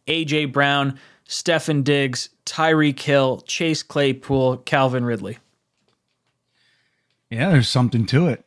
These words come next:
Speaker 2: You know, I mean, I think, you know, you look at the Bills just as an example. They didn't draft any first round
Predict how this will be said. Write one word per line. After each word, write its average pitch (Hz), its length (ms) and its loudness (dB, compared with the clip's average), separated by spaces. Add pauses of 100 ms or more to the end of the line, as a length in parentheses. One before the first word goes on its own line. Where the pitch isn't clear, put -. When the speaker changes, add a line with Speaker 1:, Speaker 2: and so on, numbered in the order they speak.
Speaker 2:
You 110 120 -10
know, 117 220 -4
I 120 120 0
mean, 123 220 2
I 123 180 -2
think, 131 440 -4
you 160 60 0
know, 139 80 0
you 127 160 2
look 139 240 2
at 127 100 -2
the 139 80 0
Bills 131 480 2
just 127 160 4
as 127 220 0
an 131 100 0
example. 113 500 -2
They 127 140 0
didn't 135 280 4
draft 170 420 2
any 92 240 0
first 110 420 -6
round 98 400 -8